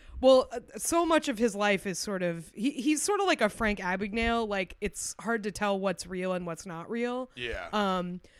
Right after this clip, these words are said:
Speaker 1: but he, he died. So the reason I'm prefacing this is 'cause they're not quite sure when he died. He either died in nineteen ninety-six or two thousand nine. So
Speaker 2: Ooh,
Speaker 1: this
Speaker 2: that's
Speaker 1: is
Speaker 2: a
Speaker 1: not
Speaker 2: stretch. That's a spread right there.
Speaker 1: Yeah.
Speaker 2: <laughs> Yeah, that's
Speaker 1: <laughs> So this is not someone from very long ago, I guess is
Speaker 2: Yeah.
Speaker 1: what I'm saying. This is, like, a modern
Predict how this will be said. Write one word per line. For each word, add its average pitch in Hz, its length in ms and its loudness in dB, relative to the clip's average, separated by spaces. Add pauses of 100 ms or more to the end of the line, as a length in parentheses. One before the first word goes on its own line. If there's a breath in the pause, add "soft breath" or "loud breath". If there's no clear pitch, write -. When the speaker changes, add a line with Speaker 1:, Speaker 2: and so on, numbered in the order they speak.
(180 soft breath)
Speaker 1:
but 339 320 6
he, 320 280 4
he 294 260 2
died. 262 460 4
So 269 160 0
the 254 100 2
reason 247 240 2
I'm 202 260 2
prefacing 233 380 0
this 196 140 -2
is 185 100 -6
'cause 202 140 -6
they're 196 140 -2
not 202 160 -2
quite 208 200 -4
sure 202 140 -2
when 185 100 -2
he 190 80 -6
died. 175 300 0
He 220 100 -6
either 302 340 0
died 247 280 4
in 214 100 0
nineteen 202 320 0
ninety-six 196 540 -2
or 190 100 -6
two 208 160 -8
thousand 170 380 -6
nine. 151 400 -16 (240 soft breath)
So 262 120 -2
Speaker 2:
Ooh, - 40 2
Speaker 1:
this 262 120 4
Speaker 2:
that's 254 140 0
Speaker 1:
is 214 60 -6
Speaker 2:
a - 20 0
Speaker 1:
not 240 200 6 (100)
Speaker 2:
stretch. - 200 0
That's 151 200 -4
a 175 60 -4
spread 165 440 2
right 165 180 -2
there. 277 120 0
Speaker 1:
Yeah. 254 240 10 (100)
Speaker 2:
<laughs> 202 80 2
Yeah, 349 220 12
that's 370 260 4 (560)
Speaker 1:
<laughs> - 460 -10
So 349 160 6
this 381 180 2
is 302 140 4
not 349 200 6
someone 359 220 2
from 269 180 2
very 220 220 2
long 175 320 -2
ago, - 480 -16
I 185 80 -8
guess - 240 -6
is 90 80 -8
Speaker 2:
Yeah. 87 60 -10
Speaker 1:
what - 80 -10
I'm 107 80 -16
saying. 117 320 -10
This 226 160 -2
is, 233 120 2
like, 254 140 4
a 233 100 4
modern 196 960 -2